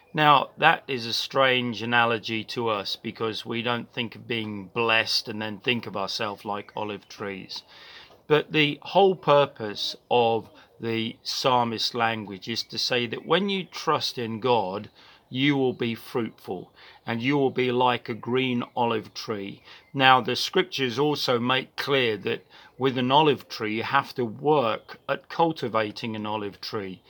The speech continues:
And when you trust in God, you work at living for God day by day, at praying, at reading the Word of God, at seeking after God.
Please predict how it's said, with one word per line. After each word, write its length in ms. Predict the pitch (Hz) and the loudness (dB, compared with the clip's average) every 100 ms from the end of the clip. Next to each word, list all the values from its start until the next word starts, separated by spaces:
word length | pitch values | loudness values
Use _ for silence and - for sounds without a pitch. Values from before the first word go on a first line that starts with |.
| - - - - | -20 -20 -20 0
And 220 | 139 139 | 2 4
when 180 | 147 226 | 4 4
you 160 | 233 208 | 4 0
trust 460 | - 202 175 - | -2 0 0 -2
in 180 | 147 131 | -4 2
God, 420 | 143 143 107 104 | 6 6 4 -2
you 160 | 135 147 | -4 -4
work 540 | 147 185 175 117 - | 0 2 4 2 -2
at 140 | 151 - | -8 -4
living 640 | 131 143 180 185 131 113 | 0 4 4 4 0 -4
for 240 | 104 - 123 | -4 -4 -2
God 480 | 117 107 107 107 | -2 0 0 -2
day 280 | - 131 127 | 0 2 2
by 280 | 113 120 117 | 2 2 2
day, 400 | 107 113 104 104 | -2 -4 -4 -4
at 260 | 113 - - | -6 -8 -10
praying, 680 | - 143 127 113 101 98 - - - - | 0 2 2 0 -4 -10 -16 -20 -14 -8
at 140 | - | -6
reading 560 | - 127 143 139 131 131 | -6 0 2 2 -2 -4
the 80 | 123 | -4
Word 300 | 117 120 113 | -2 -2 -2
of 120 | 101 | -6
God, 360 | - 110 101 - | -2 -2 -2 -8
at 160 | - | -8
seeking 580 | - - 135 123 - 110 | -6 -4 -4 -4 -6 -6
after 420 | 107 107 104 - | -4 -6 -6 -10
God. 440 | 98 107 101 98 | -8 -6 -4 -8